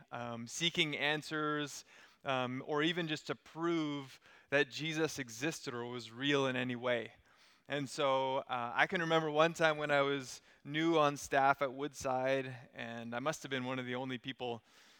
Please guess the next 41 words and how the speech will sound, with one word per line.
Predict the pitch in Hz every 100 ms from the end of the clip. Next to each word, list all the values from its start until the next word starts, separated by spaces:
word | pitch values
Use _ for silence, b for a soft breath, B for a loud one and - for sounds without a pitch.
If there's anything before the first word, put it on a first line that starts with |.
| b b -
in | 135 131 123 120
the | 123 123
office, | 117 120 127 120
'cause | - 127
there | 131
was | 127 123
a, | 123 _ -
a |
call | 123 - 147 160 170
that | 160 -
came | - 147 147
through | - 127 127 127 127
to, | - 131 120 117 120 117 _ -
um, | 127 123 120 120 120 _ _ _ -
Carol, | 139 127 131
who | 131
was | 127 120
running | 127 127
the | 127
phones, | - 120 123 123 120 -
and | 120 120 117
she | - 156
forwarded | 147 156 156 151 143
it | - -
to | 139
me, | 139 135 139
and | 131 -
she | 135
basically | 135 135 135 135
said, | 127 131 127 127 - B B B
"There's | 143 -
someone | 160 156 151
here | 143 143
who | 135
has, | 127 120
like, | 127
a | 120
theological | - 139 123 117 123 120
question | - 117 - 113
for | - 123
you." | 95